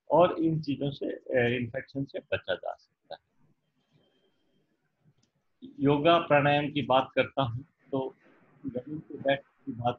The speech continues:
करते हैं तो काफी लोग पलाथी मार के जमीन पे नहीं बैठ सकते। एल्डरली पर्सन तो समझ में आता है क्योंकि आर्थराइटिस की वजह से नहीं बैठ सकते, लेकिन हमारे आजकल बच्चों में भी ये, अ, adductor tightness, जिसमें अंदर की थाई muscles को adductor muscles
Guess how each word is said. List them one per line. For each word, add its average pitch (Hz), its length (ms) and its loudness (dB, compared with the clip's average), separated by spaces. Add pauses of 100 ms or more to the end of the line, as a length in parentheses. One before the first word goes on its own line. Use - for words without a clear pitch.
करते 123 260 -8
हैं 120 120 -4
तो - 100 -18
काफी 113 420 -2
लोग 131 220 -2
पलाथी 120 520 -4
मार 110 200 -2
के 123 160 -8
जमीन 107 340 -2
पे 110 160 -4
नहीं 101 360 -2
बैठ 107 240 0
सकते। - 420 -14 (840)
एल्डरली 156 340 0
पर्सन 151 420 -2
तो 151 140 -2
समझ 135 340 -2
में 139 140 0
आता 123 300 2
है 143 120 -2
क्योंकि 127 400 -12
आर्थराइटिस 117 720 -2
की 120 120 -6
वजह 107 240 -6
से 117 140 -16
नहीं 104 320 -4
बैठ 95 220 -2
सकते, - 380 -20 (720)
लेकिन 147 280 0
हमारे 147 340 2
आजकल 139 560 2 (100)
बच्चों 120 380 -4
में 147 220 -4
भी 143 220 -8
ये, 135 340 -4 (500)
अ, 123 400 2
adductor 131 380 0
tightness, 117 580 0
जिसमें 110 340 -4
अंदर 120 260 0
की 127 160 -6
थाई 117 320 -2
muscles 117 340 -6
को 110 160 -2
adductor - 440 -4
muscles 104 260 -12